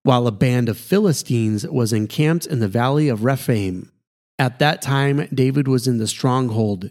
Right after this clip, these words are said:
and the Philistine garrison was at Bethlehem. David longed for water and said, "Oh, that someone would get me a drink of water from the well near the gate of Bethlehem."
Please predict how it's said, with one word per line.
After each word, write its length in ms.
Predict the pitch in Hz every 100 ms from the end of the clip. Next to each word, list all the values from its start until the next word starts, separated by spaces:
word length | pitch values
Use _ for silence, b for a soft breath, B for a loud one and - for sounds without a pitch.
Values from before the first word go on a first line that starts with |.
| -
and 120 | 135
the 60 | 123
Philistine 560 | - 156 170 - 160
garrison 560 | 131 147 156 131 135 117
was 140 | 110
at 180 | 107 98
Bethlehem. 720 | 131 135 127 107 101 101 87 101 _ _ _ _ -
David 360 | 139 131 127 120
longed 600 | 117 120 127 139 135 -
for 140 | 135
water 480 | 117 117 120 123 120
and 160 | 117
said, 500 | - 120 110 101 - - _ _ _ -
"Oh, 220 | 165 185
that 240 | 175 147
someone 440 | - 156 151 170 156
would 160 | 127
get 220 | 120 127 -
me 140 | 143
a 60 | 113
drink 340 | 120 139 143
of 140 | 117
water 460 | 110 120 127 147 151
from 220 | - 120
the 80 | 110
well 360 | 107 123 139 151
near 160 | 131
the 120 | 113
gate 280 | 107 120 139
of 200 | 120 -
Bethlehem." 840 | 127 135 - 131 120 117 107 95